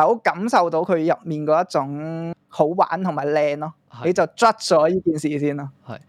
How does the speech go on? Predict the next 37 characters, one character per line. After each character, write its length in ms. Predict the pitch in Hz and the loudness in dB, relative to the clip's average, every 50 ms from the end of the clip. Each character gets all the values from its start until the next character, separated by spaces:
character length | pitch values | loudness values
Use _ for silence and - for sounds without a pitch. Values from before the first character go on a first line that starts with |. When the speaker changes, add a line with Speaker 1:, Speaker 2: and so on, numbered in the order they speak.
| _ _ _ _ _ | _ _ _ _ _
Speaker 2:
絕 140 | - 151 143 | -8 -8 -4
對 200 | - 160 156 156 | 0 0 0 2
呢， 240 | 170 190 196 196 185 | 2 2 0 0 -2
推 240 | - 190 180 180 175 | 0 0 0 0 0
薦 240 | - 143 131 127 131 | -4 -4 -6 -4 -2
大 180 | 123 104 98 98 | -2 -2 -2 -2
家 160 | 117 127 131 | -2 -2 -2
自 200 | - - 113 107 | -2 -6 -12 -10
己 160 | - 113 123 | -8 -8 -10
試 200 | - - 117 98 | -8 -8 -10 -6
下 140 | 98 95 90 | -6 -6 -6
玩 320 | 90 87 85 90 90 85 | -6 -8 -10 -12 -14 -16
咯， 100 | 87 98 107 _ _ | -18 -20 -20 _ _
即 120 | _ - 127 110 98 | _ -8 -8 -8 -8
係 20 | - | -12
自 180 | _ - - 104 | _ -18 -18 -14
己 220 | - 104 110 123 | -12 -10 -8 -6
有 100 | 127 110 101 - _ | -6 -8 -8 -10 _
剪 160 | _ - 92 95 107 | _ -18 -16 -16 -12
嘅， 160 | 107 110 92 - | -12 -12 -12 -4
當 140 | - 156 151 156 | -2 -2 -2 0
然 120 | 156 143 | 0 0
唔 180 | 147 120 95 92 | 0 -2 -2 -6
係 420 | 90 87 85 85 82 85 87 67 - | -6 -6 -6 -6 -8 -10 -12 -14 -12
要 120 | 101 98 95 | -14 -14 -12
Matisse 380 | 98 95 - - 127 110 - | -12 -14 -12 -12 -12 -12 -12
咁 180 | - - 92 90 | -16 -20 -16 -14
大 180 | 90 90 85 | -14 -14 -14
張 280 | 85 85 - 92 92 90 | -14 -14 -14 -14 -14 -12
啦。 320 | 95 95 90 90 95 101 _ _ _ _ _ _ _ _ _ - | -14 -14 -14 -14 -16 -18 _ _ _ _ _ _ _ _ _ -12
咁 60 | 117 113 | -10 -10
你， 180 | 113 113 113 - | -8 -8 -8 -8
你 120 | - 131 135 | -8 -8 -8
就 120 | 127 127 | -8 -8
喺 160 | 110 113 117 | -8 -8 -10
張， 580 | 127 - 160 156 156 156 156 156 156 156 139 117 _ | -6 -2 -2 -2 -2 -2 -4 -6 -8 -8 -10 -12 _
呃 320 | 104 95 90 90 87 95 | -14 -14 -12 -12 -14 -16